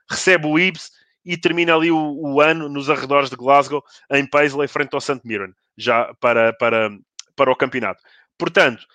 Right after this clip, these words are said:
eh, é aqui um, um, um contexto,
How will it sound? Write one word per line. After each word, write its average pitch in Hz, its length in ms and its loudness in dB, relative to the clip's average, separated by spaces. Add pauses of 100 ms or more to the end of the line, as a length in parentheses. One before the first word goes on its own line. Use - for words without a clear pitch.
(320)
eh, 151 420 4 (160)
é 160 360 2 (720)
aqui 160 400 0
um, 131 420 -2
um, 127 520 -6 (500)
um 156 120 -2
contexto, 139 800 0